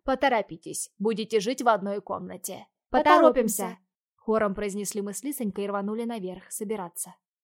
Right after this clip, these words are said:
Впрочем, одежда, все те же брючные костюмы, была приготовлена еще с утра —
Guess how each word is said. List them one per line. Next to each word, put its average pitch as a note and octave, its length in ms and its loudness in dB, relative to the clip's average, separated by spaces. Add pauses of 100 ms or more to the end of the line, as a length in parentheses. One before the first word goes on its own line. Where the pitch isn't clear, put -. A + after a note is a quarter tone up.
(220)
Впрочем, E4 380 4
одежда, A#3+ 580 0 (200)
все - 180 -2
те A#3+ 200 4
же G#3 100 2
брючные G#3 440 -4
костюмы, B3+ 680 -6 (240)
была D4 260 4
приготовлена A#3+ 640 0
еще G#3 260 -2
с - 120 -6
утра — F3+ 360 -8